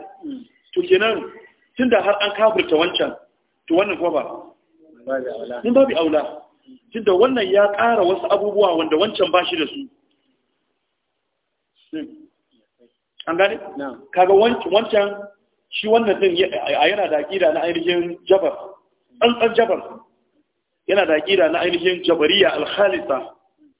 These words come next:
Speaker 1: Cewa ɗan adam ba shi da iko ta kowane ɓangare.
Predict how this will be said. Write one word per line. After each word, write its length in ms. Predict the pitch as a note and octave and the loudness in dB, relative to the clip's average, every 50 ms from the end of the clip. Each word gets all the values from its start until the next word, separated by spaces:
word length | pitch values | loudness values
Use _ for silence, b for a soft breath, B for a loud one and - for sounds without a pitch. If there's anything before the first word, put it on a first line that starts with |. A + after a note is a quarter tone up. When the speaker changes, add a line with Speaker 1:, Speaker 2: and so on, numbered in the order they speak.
| _ _ _ _ _ _ _ - | _ _ _ _ _ _ _ -4
Speaker 1:
Cewa 260 | - F#4+ - D#3+ D#3+ D#3+ - | 0 0 2 2 2 2 2
ɗan 140 | G3 G#3 G3+ | 0 0 0
adam 300 | G3+ G#3 G3 F3 - - | 0 -2 -2 -4 -2 0
ba 140 | - G3+ F#3+ - | 0 2 2 0
shi 100 | - G3+ | -2 -4
da 80 | E3+ | -6
iko 380 | D#3+ - F#3+ G3+ - - - D3+ - | -6 -6 -8 -10 -8 -6 -6 -2 0
ta 80 | F#3+ F#3+ | 0 -2
kowane 320 | - - A#3 A3+ F3+ - | 0 2 4 4 4 2
ɓangare. 320 | - D#3 D#3 D#3 D#3 C#3+ | 0 -2 0 0 0 0